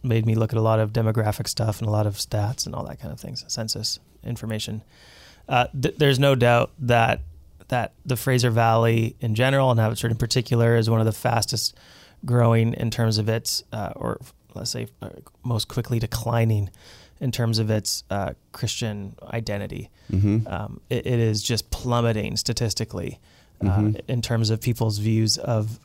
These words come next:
Speaker 1: identifying their own self-identification as Christians,
Speaker 2: Mm.
Speaker 1: not, not their actual commitment to local churches or their, uh, attendance of them, but just their, on a census form,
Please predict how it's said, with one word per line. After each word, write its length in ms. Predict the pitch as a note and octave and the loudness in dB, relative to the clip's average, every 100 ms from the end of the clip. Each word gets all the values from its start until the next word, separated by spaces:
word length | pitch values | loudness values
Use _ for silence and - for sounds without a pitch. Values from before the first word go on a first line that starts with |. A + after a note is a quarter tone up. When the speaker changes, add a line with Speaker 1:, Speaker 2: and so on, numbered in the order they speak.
| _ | _
Speaker 1:
identifying 840 | - C3+ B2 B2+ C3+ - B2+ A#2+ A2+ | 0 2 4 4 4 4 4 6 6
their 200 | B2 - | 4 4
own 380 | C3 D#3 D#3+ | 6 8 6
self-identification 1200 | D3 - C#3+ C#3 C3 B2 A#2 A#2 - C#3 C#3 - A2+ | 4 4 4 6 6 6 4 0 2 2 2 2 2
as 140 | G#2+ | 0
Christians, 500 | - G#2 - - A2 | -2 -6 -6 -8 -6
Speaker 2:
Mm. 160 | G#2 F#2 | -2 2
Speaker 1:
not, 360 | C3 C3+ - | 2 2 -2
not 320 | - B2 C3+ - | -2 0 0 2
their 180 | B2 | 4
actual 380 | A#2+ A#2 - B2 | 6 4 2 0
commitment 420 | A2+ B2 C3 B2+ - | 0 2 2 0 0
to 60 | |
local 260 | A#2 A2 - | 2 2 -2
churches 580 | - C3+ G2+ C3 B2 A2+ | 0 0 2 4 4 0
or 240 | - A2 | -2 -4
their, 380 | G#2+ G2 G2 G2 - - - - | -2 -4 -4 -8 -12 -20 -20 -14
uh, 180 | - G#2 - | -4 -4 -4
attendance 480 | - B2+ C3 B2 | 0 0 2 0
of 200 | - A#2+ | 0 0
them, 240 | A#2 A#2+ A#2 | 2 2 2
but 160 | A2+ | 0
just 240 | A2 D3 - | 2 0 2
their, 380 | C3 A#2+ A#2 - | 2 4 2 2
on 200 | A#2+ A#2+ | 2 2
a 40 | |
census 460 | - C3 C3 C3 - | 2 2 2 2 0
form, 380 | - - - | -2 -8 -10